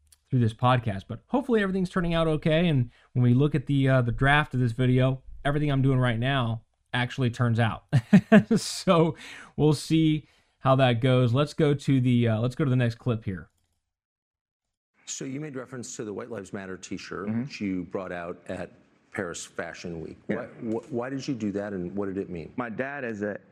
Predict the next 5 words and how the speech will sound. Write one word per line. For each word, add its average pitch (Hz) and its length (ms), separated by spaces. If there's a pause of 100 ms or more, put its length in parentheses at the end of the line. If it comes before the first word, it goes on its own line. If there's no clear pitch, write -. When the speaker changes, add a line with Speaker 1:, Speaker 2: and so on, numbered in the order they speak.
(420)
Speaker 3:
educated, 113 800 (1040)
um, 90 400 (140)
ex-Black 107 580
Panther, 104 600 (720)
and 104 580